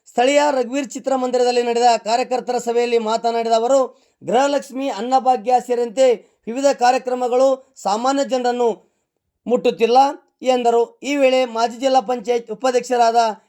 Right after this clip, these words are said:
ಕೆಂಚಪ್ಪಣ್ಣ ಬಿರಾದಾರ್, ಮುನ್ನಾ ದಣಿ ನಾಡಗೌಡ್, ಬಿ ಜೆ ಪಿ ಯುವ ಮುಖಂಡರಾದ ಮುತ್ತು ಸೌಕರ್ ಅಂಗಡಿ, ಸಂಗಮೇಶ್ ಮೇಟಿ ಮಾತನಾಡಿ, ಸರ್ಕಾರ ಹಾಲು, ಮೊಸರು, ವಿದ್ಯುತ್, ಡೀಸೆಲ್,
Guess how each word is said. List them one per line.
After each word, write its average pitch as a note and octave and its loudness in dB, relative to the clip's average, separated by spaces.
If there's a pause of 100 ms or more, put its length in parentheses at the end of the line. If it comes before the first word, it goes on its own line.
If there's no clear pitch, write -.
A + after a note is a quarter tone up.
ಕೆಂಚಪ್ಪಣ್ಣ A3+ -4
ಬಿರಾದಾರ್, A#3+ 2 (220)
ಮುನ್ನಾ A3 -2
ದಣಿ A3+ -2
ನಾಡಗೌಡ್, B3 0 (240)
ಬಿ A3+ -6
ಜೆ C4+ 4
ಪಿ B3+ -6
ಯುವ B3+ 0
ಮುಖಂಡರಾದ A#3+ 0
ಮುತ್ತು A3 -2
ಸೌಕರ್ A#3 -4
ಅಂಗಡಿ, C4+ -4 (200)
ಸಂಗಮೇಶ್ G#3+ -2
ಮೇಟಿ C#4 -6
ಮಾತನಾಡಿ, A#3+ 0
ಸರ್ಕಾರ C#4 0 (480)
ಹಾಲು, C4+ 2
ಮೊಸರು, B3+ -2
ವಿದ್ಯುತ್, A#3 -4 (160)
ಡೀಸೆಲ್, A#3 0